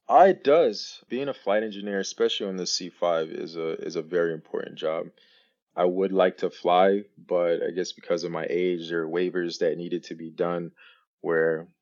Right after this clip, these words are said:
you know, they suggested that I was a flight engineer first. But, you know, prior to that, like, I really didn't know what a flight engineer was. So now that I'm going through this training, like, I've been learning a lot. And I'm basically the right hand to the pilots.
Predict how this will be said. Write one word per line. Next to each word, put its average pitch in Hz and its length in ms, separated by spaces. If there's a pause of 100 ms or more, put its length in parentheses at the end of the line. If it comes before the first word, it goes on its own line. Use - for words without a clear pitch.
(140)
you 87 120
know, 80 200
they 78 240
suggested 80 720
that 80 100
I 80 80
was 80 160
a 80 40
flight 90 300
engineer 80 540
first. 98 400 (540)
But, 85 340 (280)
you 90 60
know, 85 160
prior 101 340
to 90 180
that, 90 280
like, 80 160
I 85 40
really 90 280
didn't 80 180
know 82 100
what 80 100
a - 20
flight 82 220
engineer 78 340
was. 82 300
So 87 80
now 82 240
that 85 160
I'm 78 160
going 82 180
through 82 120
this 80 120
training, 87 360
like, 76 160
I've 78 140
been 78 180
learning 80 240
a 78 60
lot. 78 300 (580)
And 85 300
I'm 87 220
basically 90 880 (180)
the 82 80
right 82 400
hand 82 420
to - 120
the 76 80
pilots. - 760